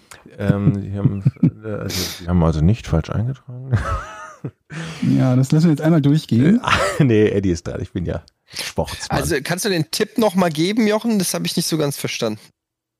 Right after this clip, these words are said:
Speaker 2: Du meinst mich?
Speaker 3: Ja.
Speaker 2: Also überleg dir halt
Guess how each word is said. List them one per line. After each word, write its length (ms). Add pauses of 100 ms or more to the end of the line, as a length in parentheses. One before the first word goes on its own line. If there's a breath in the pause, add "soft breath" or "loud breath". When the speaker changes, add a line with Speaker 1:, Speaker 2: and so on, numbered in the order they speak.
(320)
Speaker 2:
Du 80
meinst 260
mich? 220 (640)
Speaker 3:
Ja. 280 (920 loud breath)
Speaker 2:
Also 280
überleg 500
dir 140
halt 240